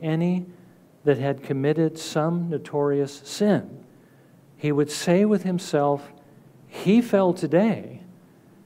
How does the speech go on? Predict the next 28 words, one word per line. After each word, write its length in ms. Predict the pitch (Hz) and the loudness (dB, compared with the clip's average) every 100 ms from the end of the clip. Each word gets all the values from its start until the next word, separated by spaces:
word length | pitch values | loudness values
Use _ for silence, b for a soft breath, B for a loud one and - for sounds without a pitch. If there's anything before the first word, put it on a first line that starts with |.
| - | -16
so 320 | - 170 170 | 0 2 2
may 300 | 160 147 139 - | 2 0 -2 -4
I 480 | 190 139 113 123 123 - _ _ | -2 -2 -4 -8 -12 -20 _ _
tomorrow.'" 540 | - 147 147 165 107 127 123 _ _ _ _ _ _ _ _ _ _ | -12 -8 -4 -4 -6 -12 -20 _ _ _ _ _ _ _ _ _ _
Now, 220 | 147 135 135 | -2 -2 -2
what 500 | 175 156 156 151 - - _ 143 | -6 -2 -2 -4 -20 -20 _ -4
Bernard 320 | 139 147 139 | 0 0 0
of 60 | |
Clairvaux 560 | - 143 135 160 180 156 | 0 0 2 2 4 2
is 240 | 156 139 | 0 -2
expressing 540 | 127 - - 190 - 147 | -4 -6 -4 -4 -6 -8
here 180 | 127 135 | -6 -6
is 80 | 123 | -6
exactly 440 | 120 147 165 143 | -6 -8 -6 -8
what 340 | 123 131 127 | -6 -8 -10
God 280 | - 135 131 | -8 -8 -6
wants 280 | 135 127 127 | -6 -8 -8
us 140 | 127 - | -12 -12
to 80 | 123 | -14
take 320 | - 143 143 | -8 -8 -8
from 180 | 123 117 | -10 -10
this 140 | 110 | -10
passage. 520 | - 131 123 127 117 | -8 -8 -8 -12 -8
David 300 | - 147 139 | -4 -2 -4
sinned, 440 | - - 151 92 - | -12 -10 -10 -12 -18
so 220 | - 135 | -10 -6
might 200 | 131 120 | -4 -4
I. 260 | 131 - | -8 -12